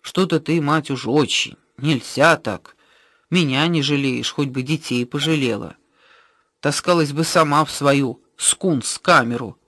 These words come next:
да военный музей. Очень он девчонке нужен, музей этот». Любовь Ивановна поправляла, что камера не скунс, а кунст.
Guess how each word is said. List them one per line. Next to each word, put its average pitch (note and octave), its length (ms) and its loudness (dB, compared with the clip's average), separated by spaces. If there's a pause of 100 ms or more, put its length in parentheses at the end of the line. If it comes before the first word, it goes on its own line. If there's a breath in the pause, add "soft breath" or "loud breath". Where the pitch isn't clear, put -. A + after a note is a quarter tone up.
(300)
да C#3 160 -4
военный C3+ 440 0
музей. C3+ 580 -4 (480)
Очень F3 400 2
он E3+ 160 2
девчонке D#3 600 0
нужен, A#2+ 420 -4 (180)
музей C3 480 0
этот». - 320 -16 (1800 soft breath)
Любовь C#4 340 4
Ивановна C4 640 6
поправляла, E3+ 680 2
что E3+ 240 0
камера D#3+ 460 4
не D3 200 0
скунс, - 680 -2
а F#3 200 4
кунст. - 680 -2